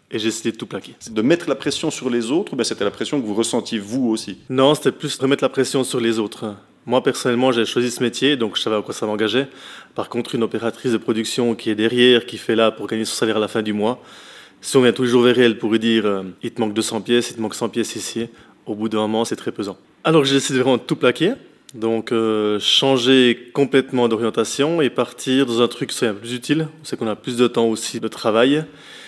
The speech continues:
Speaker 1: Là, j'ai vraiment changé radicalement. Je suis parti, première idée, tout ce qui est nettoyage après suicide, homicide et accident.
Speaker 2: Pourquoi ce domaine-là ?
Speaker 1: Je trouvais que c'était un domaine qui était assez utile. Et puis, il faut dire, en Suisse, il y a très peu de monde qui le fait. Donc, il y a une grosse entreprise sur Zurich.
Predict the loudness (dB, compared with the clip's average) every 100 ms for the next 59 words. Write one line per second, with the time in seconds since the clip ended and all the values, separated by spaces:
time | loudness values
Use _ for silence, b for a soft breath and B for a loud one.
0 | B B B -8 -6 -6 -6 -8 -4 -2
1 | -2 -2 0 2 0 0 -4 -4 -4 -4
2 | -8 -10 -6 -4 -6 -14 _ -6 -2 -2
3 | 0 0 0 -2 B B B B -12 -8
4 | -2 0 2 4 4 4 2 -2 -4 -6
5 | -6 -10 -10 -6 -4 -2 -4 -6 -8 -6
6 | -6 -8 -14 -14 -16 -16 0 2 2 2
7 | 2 0 -2 -4 -6 _ -20 -4 4 4
8 | 2 0 2 4 4 4 2 0 0 0
9 | -2 -2 -2 -2 2 2 0 -2 0 4
10 | 4 4 -4 -4 -6 -6 -8 -2 2 2
11 | 4 2 0 -2 -2 -4 -8 -12 b b
12 | b -4 -2 2 2 2 -2 0 -2 2
13 | 0 2 0 4 4 4